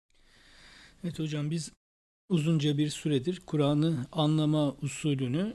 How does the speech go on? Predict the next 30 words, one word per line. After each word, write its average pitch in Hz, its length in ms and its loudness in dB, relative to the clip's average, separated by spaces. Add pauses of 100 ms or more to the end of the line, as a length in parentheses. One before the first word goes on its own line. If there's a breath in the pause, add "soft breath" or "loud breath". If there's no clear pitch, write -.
(160)
e, 147 40 -4
detaylarıyla 147 1200 0
burada, 143 580 0 (160)
e, 160 60 -6 (320)
anlatıyoruz 147 840 0
ve, 180 340 2
e, 139 420 -2
diğerlerinden 151 840 4
farkı, 147 800 -2
e, 151 360 -4
örnekler 160 760 4
üzerinden, 110 720 -4 (220)
e, 120 40 -6
yani 127 580 -4
sıkmadan 143 840 0 (600 loud breath)
ve 170 180 2
bu, 170 220 -2
bunun 175 360 4
ne 190 100 4
kadar 165 380 4
gerçek, 143 720 0
ne 151 100 -2
kadar 147 360 0
hayati 143 720 -2
bir 143 120 0
şey 151 260 -2
olduğunu 139 520 0
örnekler 147 560 0
üzerinden 135 760 0
gösteriyoruz. 110 680 -10